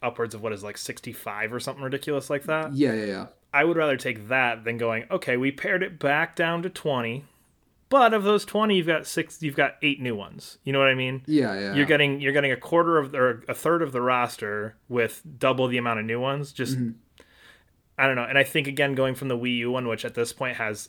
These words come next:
Speaker 1: I don't even know how many downloadable content characters and how many extra characters and how
Speaker 2: True,
Speaker 1: many,
Speaker 2: true, true.
Speaker 1: you know what I
Speaker 2: Yeah.
Speaker 1: mean? Going from, like, oh yeah, we had, like, we ended up with, like, this number of, like, forty-five characters or whatever it might have been on Wii U. Now by the Switch one, you can play as these twenty.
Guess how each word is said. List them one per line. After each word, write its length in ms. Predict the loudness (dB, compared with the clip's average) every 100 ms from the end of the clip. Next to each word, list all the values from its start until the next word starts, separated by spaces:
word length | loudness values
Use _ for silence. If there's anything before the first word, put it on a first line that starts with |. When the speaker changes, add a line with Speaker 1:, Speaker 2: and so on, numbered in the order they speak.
| -6
Speaker 1:
I 60 | -4
don't 80 |
even 300 | -2 -4 -6
know 160 | -4 -4
how 120 | -2
many 200 | -2 -2
downloadable 440 | 0 -2 -2 -4 -6
content 380 | -6 -6 -4
characters 300 | -2 -2 -4
and 100 | -6
how 140 | -4 -4
many 260 | -2 0
extra 300 | -2 -2 -8
characters 380 | -6 -6 -4 -8
and 80 | -2
how 80 | -2
Speaker 2:
True, 80 | 0
Speaker 1:
many, 140 | -2
Speaker 2:
true, 180 | -2 -4 -6
true. 200 | -6 -4
Speaker 1:
you 80 | -2
know 60 |
what 60 | 0
I 40 |
Speaker 2:
Yeah. 40 | 0
Speaker 1:
mean? 140 | 0
Going 240 | 0 0 0
from, 160 | -4
like, 180 | -4 -8 -16 -20 -20 _
oh 60 | 0
yeah, 200 | 2 4
we 140 | 4
had, 200 | 2 0
like, 160 | 0 0
we 120 | 0
ended 140 | 2
up 80 | 0
with, 140 | 0 -4
like, 100 | -6
this 220 | -8 -6
number 200 | -4 -2
of, 80 | -4
like, 140 | -6
forty-five 960 | -8 -4 -2 -2 -4 -2 2 2 2 -2
characters 480 | -4 -4 -4 -6
or 80 | -4
whatever 300 | -2 -4 -4
it 60 | -6
might 160 | -6
have 100 | -6
been 100 | -6
on 180 | -6 -6
Wii 140 | -8 -6
U. 360 | -2 -2 -2 -8 _ _ -20 _
Now 160 | 0 2
by 140 | 4
the 80 | 4
Switch 260 | 4 2 4
one, 140 | 0
you 40 | 0
can 80 |
play 140 | 2 2
as 80 | 2
these 160 | 0
twenty. 480 | 0 2 2 2